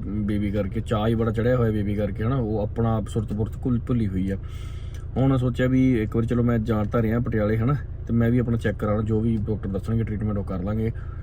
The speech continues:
ਵੈਸੇ ਮੇਰਾ, ਮੇਰੀ ਏਡੀ ਟੈਨਸ਼ਨ ਨਹੀਂ ਹੋਣੀ, ਫਿਰ ਵੀ ਜੋ ਵੀ ਟ੍ਰੀਟਮੈਂਟ ਹੋਏਗੀ ਉਹ ਤਾਂ ਕਰਨੀ ਪੈਣੀ ਹੈ ਹਨਾ।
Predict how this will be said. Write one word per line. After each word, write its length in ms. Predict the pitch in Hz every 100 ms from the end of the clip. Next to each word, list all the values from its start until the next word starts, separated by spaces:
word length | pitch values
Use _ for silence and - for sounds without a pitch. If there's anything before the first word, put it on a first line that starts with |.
| -
ਵੈਸੇ 240 | 117 113 127
ਮੇਰਾ, 280 | 123 120 113
ਮੇਰੀ 280 | 117 117
ਏਡੀ 180 | 117 120
ਟੈਨਸ਼ਨ 300 | 113 110 107
ਨਹੀਂ 120 | 113
ਹੋਣੀ, 200 | 117 131 233 - - - -
ਫਿਰ 100 | 117
ਵੀ 100 | 123
ਜੋ 180 | 123 120
ਵੀ 100 | 127
ਟ੍ਰੀਟਮੈਂਟ 360 | 117 107 113 110
ਹੋਏਗੀ 200 | 110 113
ਉਹ 60 |
ਤਾਂ 80 | 117
ਕਰਨੀ 260 | 117 110 107
ਪੈਣੀ 300 | 104 98 95
ਹੈ 60 |
ਹਨਾ। 100 | 147